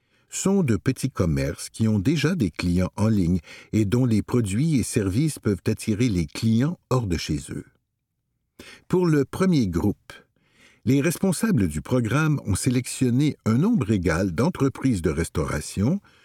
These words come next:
de commerces de détail et d'art, et de vie nocturne et de divertissement.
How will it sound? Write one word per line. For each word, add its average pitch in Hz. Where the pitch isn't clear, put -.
de 151
commerces 92
de 120
détail 82
et 113
d'art, 104
et 196
de 107
vie 85
nocturne 139
et 104
de 90
divertissement. 92